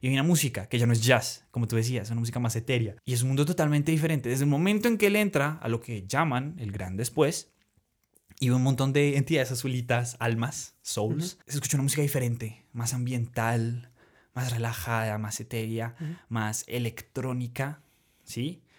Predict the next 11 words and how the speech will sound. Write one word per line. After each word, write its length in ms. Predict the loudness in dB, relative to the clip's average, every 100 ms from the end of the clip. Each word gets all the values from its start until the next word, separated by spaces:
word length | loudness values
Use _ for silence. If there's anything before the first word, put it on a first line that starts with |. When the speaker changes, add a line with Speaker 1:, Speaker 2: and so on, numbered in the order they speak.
| _ _ _ _
Speaker 1:
Temas 920 | 2 2 4 2 2 -2 -8 -12 -16 _ _
que 120 | -10 -6
están 220 | -4 -4
relacionados 680 | -2 -2 -2 -4 -4 -6 -6
a 80 | -4
lugares, 760 | -4 -4 -2 0 -2 -6 -8
igual 260 | -4 -4 -4
que 100 | -6
en 80 | -6
la 140 | -4
Tierra, 380 | -2 -4 -4